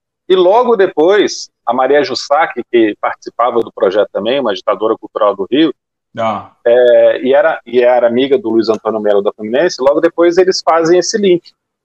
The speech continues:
Speaker 2: Ah,
Speaker 1: Eles
Speaker 2: que
Speaker 1: fazem
Speaker 2: legal.
Speaker 1: essa, eles fazem essa parceria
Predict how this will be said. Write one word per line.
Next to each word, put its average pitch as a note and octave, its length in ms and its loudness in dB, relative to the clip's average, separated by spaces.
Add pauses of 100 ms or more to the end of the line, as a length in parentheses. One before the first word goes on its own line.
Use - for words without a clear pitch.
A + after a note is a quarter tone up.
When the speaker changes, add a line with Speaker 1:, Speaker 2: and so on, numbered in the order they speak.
(100)
Speaker 2:
Ah, C#3+ 200 0
Speaker 1:
Eles D3 120 -4
Speaker 2:
que C#3 60 -6
Speaker 1:
fazem A#2+ 200 0
Speaker 2:
legal. - 40 0
Speaker 1:
essa, - 240 4 (720)
eles A#2 340 -2
fazem B2 260 4
essa B2+ 240 0
parceria E3+ 720 2